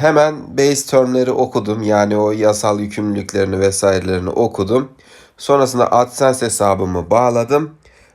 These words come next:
AdSense hesabını bağladıktan sonra bir iki gün geçiyor. Gördüğünüz gibi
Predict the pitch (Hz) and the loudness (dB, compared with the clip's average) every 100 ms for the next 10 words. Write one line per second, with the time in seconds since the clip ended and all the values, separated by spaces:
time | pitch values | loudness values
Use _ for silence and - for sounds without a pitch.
0 | - 143 143 135 127 120 113 120 113 113 | -2 0 0 0 -2 -4 0 2 2 0
1 | 113 117 117 113 113 117 101 104 131 123 | 2 2 0 -6 -2 -2 -2 -6 -6 -6
2 | 120 127 107 110 104 107 107 - 92 95 | -10 -10 -8 -8 -6 -6 -8 -6 -2 0
3 | 120 147 151 - 104 101 95 92 90 82 | 0 -2 -6 -4 0 0 -2 -4 -4 -6
4 | 85 90 131 151 | -10 -4 -4 -4